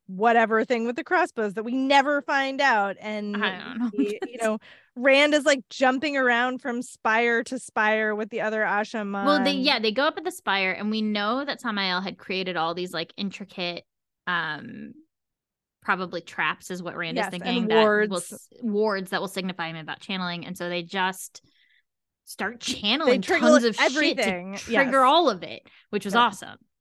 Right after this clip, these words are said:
Speaker 1: Yeah, it's pretty cool. Uh, that was the only part of the plan that actually I was like, "Well, that's a good plan." Like,
Speaker 2: Yeah,
Speaker 1: that's a
Speaker 2: 'cause
Speaker 1: good, yeah.
Speaker 2: then
Speaker 1: Yeah.
Speaker 2: then he's basically just trying to draw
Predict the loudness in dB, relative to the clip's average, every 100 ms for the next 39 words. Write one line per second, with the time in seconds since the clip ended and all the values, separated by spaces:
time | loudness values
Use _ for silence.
0 | _ -6 -4 -4 _ -8 -6 -4 -6 -12
1 | _ _ -20 -20 _ _ _ 2 4 4
2 | 4 2 2 0 0 -2 -2 -2 -2 -4
3 | 2 4 6 4 2 2 0 0 -2 -2
4 | -6 -6 -4 -4 -4 -4 -2 -2 0 0
5 | -2 2 6 6 4 0 0 -2 -4 -10
6 | -10 -12 -14 -12 -14 _ _ -6 2 2
7 | 4 2 2 2 4 6 6 4 -2 -6
8 | -8 _ -4 0 0 -4 _ -20 -20 _
9 | _ _ _ _ _ _ -14 -10 -2 2
10 | 4 4 4 2 2 2 2 0 -2 0
11 | -2 -4 -10 -4 -2 0 -2 -4 -6 -6
12 | -4 0 2 2 2 0 -2